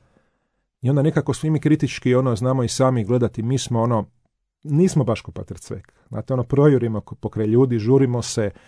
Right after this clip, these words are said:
bojimo se da nas neko ne bi previše zaustavio. Evo, ja sam sad praktički u zadnji čas došao i tako, trčeći. I nekako se mislim, pa ima, evo. Ja sam upoznao, kažem, ja sam upoznao patera Cveka, nije to sad nikakva glorifikacija, kanonizacija, on, mi ga stvarno smatramo svecima, on je stvarno bio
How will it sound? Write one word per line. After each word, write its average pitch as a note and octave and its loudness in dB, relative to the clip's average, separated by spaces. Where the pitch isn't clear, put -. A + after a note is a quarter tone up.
bojimo C3+ 2
se - -8
da A#2+ 0
nas A#2 -4
neko C3 -4
ne B2+ 0
bi A#2 0
previše B2 -2
zaustavio. A2 -2
Evo, G#2+ -2
ja A2+ -2
sam - -14
sad A#2 -8
praktički A#2+ -8
u A2 -6
zadnji A#2+ -4
čas G#2+ -2
došao A2+ -2
i G#2 -6
tako, A#2 -4
trčeći. C3 -2
I C3 -2
nekako D#3+ 0
se C3+ -6
mislim, F#3 -2
pa C3 -2
ima, C3+ -4
evo. - -16
Ja C3+ -2
sam F3 -4
upoznao, D#3 -4
kažem, C#3 -4
ja D#3+ -4
sam D3 -4
upoznao D3 -2
patera D3 0
Cveka, D#3 -2
nije E3+ 2
to E3+ -2
sad D#3 -6
nikakva D3 -2
glorifikacija, C3 0
kanonizacija, A#2+ 0
on, C3 -2
mi A2+ -8
ga G#2+ -2
stvarno B2+ -2
smatramo C3+ 0
svecima, C3+ -2
on C3+ -2
je B2 -4
stvarno D3+ 0
bio D3+ 2